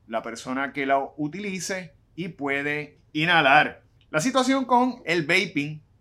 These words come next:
que a pesar de quizás verse por sí solo, ¿verdad?, como algo que no es dañino, que se hace principalmente para fines recreativos, de distracción,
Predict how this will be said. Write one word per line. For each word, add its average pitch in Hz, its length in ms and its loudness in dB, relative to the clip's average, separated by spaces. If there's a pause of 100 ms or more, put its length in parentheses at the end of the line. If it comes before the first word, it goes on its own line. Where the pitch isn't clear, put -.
(100)
que 143 100 2
a 135 100 6
pesar 147 460 0
de 147 160 -2
quizás 160 520 -4
verse 190 520 -4
por 160 280 -6
sí 190 240 -6
solo, 170 640 0 (180)
¿verdad?, 135 380 -2
como 131 360 2
algo 160 640 0 (160)
que 156 160 -2
no 226 160 4
es 262 100 4
dañino, 165 840 0 (180)
que 147 140 -4
se 147 180 -4
hace 175 260 0
principalmente 170 1120 -2
para 139 300 2
fines 160 480 -8
recreativos, 143 1120 -2
de 127 140 -8
distracción, 170 1040 -2